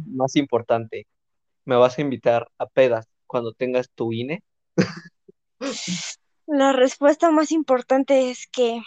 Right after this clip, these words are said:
Speaker 2: sí. Si no te vas a desconectar, sí. Sí.
Speaker 1: <laughs>
Speaker 2: No.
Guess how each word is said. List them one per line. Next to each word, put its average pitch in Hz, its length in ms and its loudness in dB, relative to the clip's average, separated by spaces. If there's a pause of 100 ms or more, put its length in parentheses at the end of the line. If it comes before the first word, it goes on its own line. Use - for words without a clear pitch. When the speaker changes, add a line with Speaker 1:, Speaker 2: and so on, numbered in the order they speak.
(1500)
Speaker 2:
sí. 214 320 -6 (280)
Si 285 120 0
no 302 140 4
te 392 80 2
vas 359 120 4
a 349 60 8
desconectar, 247 680 2 (140)
sí. - 400 -18 (500)
Sí. 170 80 -2
Speaker 1:
<laughs> 165 460 -2 (460)
Speaker 2:
No. 202 320 -16